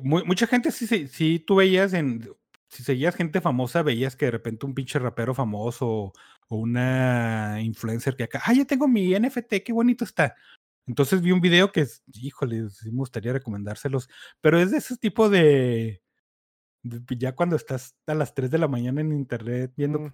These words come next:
Speaker 1: pura pinche mierda, ¿no? Eh,
Speaker 2: Simón.
Speaker 1: que se llamaba El lado oscuro de los N F Ts o la historia secreta y no sé qué pedo, del, del grupo este de, de los changos que se llama el Yacht Shape Club o el Club del Yates de Changos,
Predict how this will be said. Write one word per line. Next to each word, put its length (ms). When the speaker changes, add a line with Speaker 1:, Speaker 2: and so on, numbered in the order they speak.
Speaker 1:
pura 200
pinche 280
mierda, 340
¿no? 240
Eh, 220
Speaker 2:
Simón. 160
Speaker 1:
que 80
se 100
llamaba 580
El 140
lado 120
oscuro 380
de 80
los 180
N 140
F 120
Ts 360
o 20
la 60
historia 240
secreta 360
y 40
no 80
sé 160
qué 100
pedo, 300
del, 240
del 160
grupo 280
este 280
de, 640
de 80
los 160
changos 440
que 100
se 140
llama 200
el 540
Yacht 260
Shape 380
Club 380
o 100
el 160
Club 220
del 760
Yates 440
de 100
Changos, 500